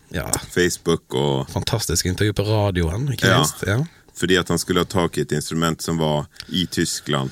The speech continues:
Speaker 2: I Nürnberg, var det?
Speaker 1: Eh, Paderborn.
Speaker 2: Ok.
Speaker 1: Ehm,
Speaker 2: Ja,
Speaker 1: var
Speaker 2: så
Speaker 1: det. Det har vært en lang,
Speaker 2: han skulle
Speaker 1: lang
Speaker 2: f-,
Speaker 1: greie.
Speaker 2: få det over til Bergen.
Speaker 1: <laughs>
Speaker 2: Altså, man kan si at han fikk jo mer enn instrumentet.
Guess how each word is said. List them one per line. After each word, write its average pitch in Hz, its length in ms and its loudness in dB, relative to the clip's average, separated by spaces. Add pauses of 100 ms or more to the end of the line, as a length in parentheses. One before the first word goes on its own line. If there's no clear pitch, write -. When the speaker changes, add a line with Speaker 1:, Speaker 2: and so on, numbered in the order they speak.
(600)
Speaker 2:
I - 60 -4
Nürnberg, 95 680 4
var 80 140 4 (120)
det? 117 80 2
Speaker 1:
Eh, 143 360 4
Paderborn. 127 880 2 (200)
Speaker 2:
Ok. 85 180 -2 (460)
Speaker 1:
Ehm, 104 840 0 (420)
Speaker 2:
Ja, 73 160 4
Speaker 1:
var 127 80 4
Speaker 2:
så 131 60 4
Speaker 1:
det. 95 160 0 (160)
Det 135 120 4
har 135 120 4
vært - 60 0
en 120 140 4
lang, 107 240 2 (380)
Speaker 2:
han - 80 -6
skulle 127 180 6
Speaker 1:
lang 113 100 4
Speaker 2:
f-, 98 60 0
Speaker 1:
greie. 98 220 2
Speaker 2:
få 90 220 2
det 87 80 6
over 82 180 4
til 85 120 0
Bergen. 73 420 0 (500)
Speaker 1:
<laughs> - 560 -4
Speaker 2:
Altså, 107 140 2
man 117 120 6
kan 117 100 2
si 117 140 6
at 110 120 2
han 107 100 4
fikk - 440 -2
jo 98 100 2
mer 104 540 6
enn 82 260 4
instrumentet. 85 760 0